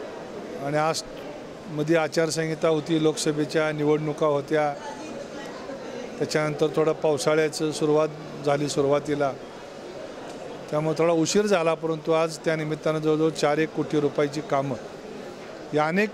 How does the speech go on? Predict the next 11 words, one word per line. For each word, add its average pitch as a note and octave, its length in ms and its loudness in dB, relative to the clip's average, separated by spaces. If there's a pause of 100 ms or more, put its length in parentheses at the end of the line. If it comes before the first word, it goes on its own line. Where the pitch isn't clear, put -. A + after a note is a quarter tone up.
(100)
वेगवेगळ्या E3+ 560 4
निधीमधून E3 600 0
जी E3+ 80 2
गावाला D#3 400 4
दिली D3 260 0
होती D3+ 180 0
त्याचं D3+ 460 2
लोकार्पण, D3+ 680 0
शुभारंभ C#3+ 480 0
आज C#3 180 0
केलेला. A#2 360 -4